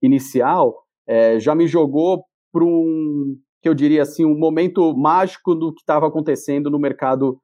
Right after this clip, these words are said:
de e-commerce no, no Brasil, que era lá em mil novecentos e noventa e seis, noventa e sete. Então, eu peguei o comecinho ali, é, do e-commerce no Brasil. Então, isso, é, inicia aí a minha carreira com o mercado de, de comércio eletrônico.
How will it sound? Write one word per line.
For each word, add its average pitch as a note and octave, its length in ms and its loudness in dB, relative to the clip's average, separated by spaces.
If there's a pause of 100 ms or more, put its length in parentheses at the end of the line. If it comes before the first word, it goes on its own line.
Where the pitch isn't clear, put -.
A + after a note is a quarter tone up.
(280)
de C3 80 -4
e-commerce C#3 480 -2
no, C#3 180 0
no C3+ 100 0
Brasil, C#3 320 0
que - 80 -4
era A2+ 80 -2
lá C3+ 160 -2
em - 20 0
mil D#3+ 220 0
novecentos D3 400 -2
e C#3+ 80 0
noventa B2 480 -2
e G2+ 40 0
seis, C3 400 0
noventa A#2+ 320 -2
e A2+ 60 0
sete. C#3+ 480 -4 (340)
Então, C3+ 220 2
eu F#3 40 2
peguei F3+ 260 2
o F3 180 -2
comecinho G3 760 0
ali, C#3+ 380 2 (260)
é, A2+ 520 2 (220)
do C3+ 180 0
e-commerce C#3 600 0
no C#3 100 0
Brasil. C#3+ 540 0
Então, C3+ 200 -6
isso, C3+ 460 -2 (320)
é, A2 280 0
inicia D3 560 2
aí C#3+ 120 2
a C3+ 60 4
minha C3+ 160 -4
carreira B2+ 500 0
com C3+ 160 -6
o B2+ 40 -2
mercado A#2+ 380 -2
de, A2 400 -4
de - 100 -20
comércio A#2+ 340 -6
eletrônico. C3+ 640 -2